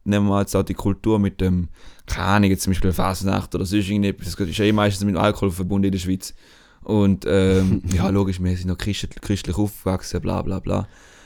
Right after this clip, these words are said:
Speaker 2: Ja, Bier ist halt auch etwas Soziales.
Speaker 1: Ja,
Speaker 2: Alkohol.
Speaker 1: mega. Ich mein, Bier ist ja um die Zeit auch entstanden, wo auch äh,
Speaker 2: Auch zu
Speaker 1: mehr,
Speaker 2: dieser Zeit,
Speaker 1: ja, zu
Speaker 2: zur
Speaker 1: dieser Zeit.
Speaker 2: Ausweitung von
Speaker 1: Zur
Speaker 2: der
Speaker 1: Ausweitung,
Speaker 2: sozialen Gruppe.
Speaker 1: genau. Und ist etwas Positives. Ist,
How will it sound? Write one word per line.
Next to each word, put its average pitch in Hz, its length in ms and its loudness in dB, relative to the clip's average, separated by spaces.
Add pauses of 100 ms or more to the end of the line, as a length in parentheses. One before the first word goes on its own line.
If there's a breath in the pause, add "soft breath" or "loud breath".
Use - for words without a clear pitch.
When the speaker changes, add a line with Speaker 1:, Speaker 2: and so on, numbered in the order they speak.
(140 soft breath)
Speaker 2:
Ja, 110 80 2
Bier 165 280 6
ist 110 120 4
halt 95 140 2
auch 92 160 2
etwas - 300 0
Soziales. 123 540 0
Speaker 1:
Ja, - 80 -12
Speaker 2:
Alkohol. 107 240 6
Speaker 1:
mega. 135 400 8
Ich 104 120 2
mein, 110 180 4
Bier 139 220 6
ist 117 60 4
ja 110 140 6
um 101 260 2
die 107 140 6
Zeit 98 180 0
auch 98 60 6
entstanden, 98 460 2
wo 95 360 4
auch 92 380 4 (460)
äh, 104 60 2
Speaker 2:
Auch 110 160 4
zu 117 40 6
Speaker 1:
mehr, 117 140 6
Speaker 2:
dieser 156 260 6
Zeit, - 200 2
Speaker 1:
ja, - 140 6
zu 104 80 2 (100)
Speaker 2:
zur 110 180 8
Speaker 1:
dieser - 40 2
Zeit. 143 200 6
Speaker 2:
Ausweitung 135 460 4
von 110 180 0
Speaker 1:
Zur 107 100 4
Speaker 2:
der - 40 8
Speaker 1:
Ausweitung, 135 300 4
Speaker 2:
sozialen 127 280 4
Gruppe. 131 300 -2
Speaker 1:
genau. 117 440 4
Und 113 140 0
ist 110 120 4
etwas 107 260 2
Positives. 120 460 0
Ist, 95 120 -4